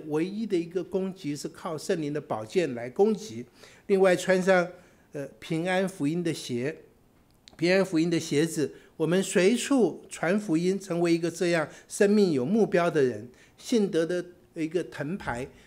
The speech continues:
就是我们的信仰有没有真实的活出来，有见证，呃，让人知道你是基督徒，是有馨香的基督徒，啊，是那个撒旦的那个恶者的火箭没有办法来攻击你，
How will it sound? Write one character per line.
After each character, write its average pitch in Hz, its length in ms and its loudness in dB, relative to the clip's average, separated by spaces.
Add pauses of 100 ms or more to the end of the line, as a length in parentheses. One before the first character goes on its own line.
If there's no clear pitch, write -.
(120)
就 190 120 0
是 180 320 -2
我 160 160 2
们 165 220 0
的 196 140 0
信 262 340 2
仰 120 220 -2 (340)
有 190 160 4
没 226 140 2
有 214 120 4
真 226 300 4
实 202 160 -4
的 180 100 0
活 165 240 0
出 185 140 -4
来， 175 80 2
有 143 180 0
见 185 320 -2
证， 196 300 -4 (380)
呃， 156 180 -14
让 220 240 0
人 160 320 2 (220)
知 254 160 -6
道 262 180 4
你 156 160 2
是 151 160 -4
基 165 160 -6
督 165 140 4
徒， 120 320 -8 (240)
是 208 240 -4
有 147 180 4
馨 254 400 4
香 247 320 0
的 175 100 2
基 151 200 -4
督 151 140 0
徒， 120 300 -10 (280)
啊， 139 160 -12
是 208 280 -6
那 226 120 2
个 202 120 0 (200)
撒 240 260 -4
旦 254 140 0
的 214 120 0
那 214 100 2
个 220 100 -2
恶 247 200 6
者 165 140 0
的 156 120 0
火 143 240 0
箭 233 280 0 (220)
没 233 140 0
有 254 80 0
办 240 160 -2
法 220 40 -2
来 196 140 0
攻 277 300 2
击 147 200 -4
你， 147 180 -2